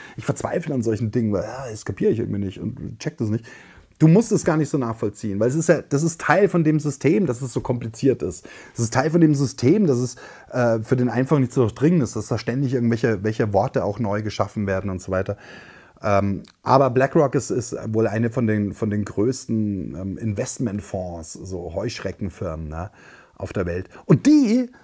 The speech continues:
sind also Berater für den Green Deal. Na, das, das klingt ja super. Das wird bestimmt ein, ein, eine tolle Sache für uns, ja. Und, ähm,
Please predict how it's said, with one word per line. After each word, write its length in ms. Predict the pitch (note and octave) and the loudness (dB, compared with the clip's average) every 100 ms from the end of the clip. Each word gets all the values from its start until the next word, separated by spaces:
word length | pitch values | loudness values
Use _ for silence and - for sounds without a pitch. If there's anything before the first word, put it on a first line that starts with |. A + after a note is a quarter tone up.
| _ | _
sind 200 | - G#3 | 0 2
also 200 | F#3+ D3+ | 2 0
Berater 420 | D#3 C3+ D#3+ F3 D3 | 0 0 2 0 0
für 100 | D#3 | 0
den 160 | C#3 | 0
Green 300 | G#2+ E3+ D3+ | 2 2 2
Deal. 300 | F2 D2+ - - _ _ _ | 0 -2 -4 -16 _ _ _
Na, 80 | - | -10
das, 260 | A2+ - - | -6 -8 -10
das 220 | - - | -12 -8
klingt 180 | B2 A2+ | -4 -2
ja 80 | |
super. 300 | F#2+ B2 D#2+ | -4 -4 -4
Das 180 | E2 F#2+ | -6 -4
wird 140 | B2 A#2 | -4 -4
bestimmt 280 | - C#3+ | -4 -4
ein, 640 | D#3 A2 G#2+ G2 - F#2 F#2 | -2 -2 -4 -8 -10 -12 -12
ein, 140 | F#2+ F2+ | -12 -8
eine 160 | G2 | -6
tolle 240 | F#2+ A2+ A#2+ | -2 -2 0
Sache 260 | A2+ A#2+ | -2 -2
für 120 | G#2+ E2 | -4 -4
uns, 240 | D#2+ D#2+ | -4 -4
ja. 180 | E2 G#2+ _ - - - - _ - | -4 -4 _ -20 -20 -20 -20 _ -2
Und, 340 | A#2+ B2+ A#2+ | 2 2 2
ähm, 320 | B2 A#2 A#2 | 4 4 2